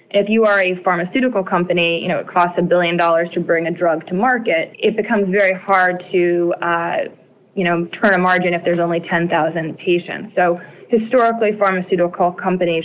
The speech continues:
shied away from, uh, manufacturing these drugs. Then there was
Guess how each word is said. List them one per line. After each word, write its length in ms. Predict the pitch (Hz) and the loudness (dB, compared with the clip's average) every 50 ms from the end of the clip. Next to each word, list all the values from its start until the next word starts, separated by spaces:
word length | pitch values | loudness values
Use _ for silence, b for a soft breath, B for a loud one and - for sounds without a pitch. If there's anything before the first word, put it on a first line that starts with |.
| - - | -4 -2
shied 240 | 180 165 160 156 160 | 0 0 2 2 0
away 500 | 160 160 165 165 165 170 196 247 B B B B B B B - - | 0 0 2 2 2 0 0 -2 B B B B B B B -4 0
from, 480 | 220 208 208 202 202 202 196 202 214 220 | 2 2 4 2 2 2 0 -2 -2 -2
uh, 380 | - - 185 175 170 170 170 170 | -2 0 0 2 2 2 0 0
manufacturing 840 | 175 180 175 175 175 180 175 180 165 165 - - 190 180 170 175 | 0 -2 -2 -2 -2 -2 0 0 0 -2 -2 -2 -2 -2 0 0
these 240 | 175 165 160 160 160 | 0 0 -2 -2 0
drugs. 340 | - 190 196 196 190 196 190 185 B B B B B B B B B - | 0 2 2 2 2 0 -2 -6 B B B B B B B B B -2
Then 240 | 196 214 220 226 220 | 0 2 2 2 2
there 200 | 214 196 190 196 | 2 2 2 2
was 200 | 190 185 180 | 2 2 0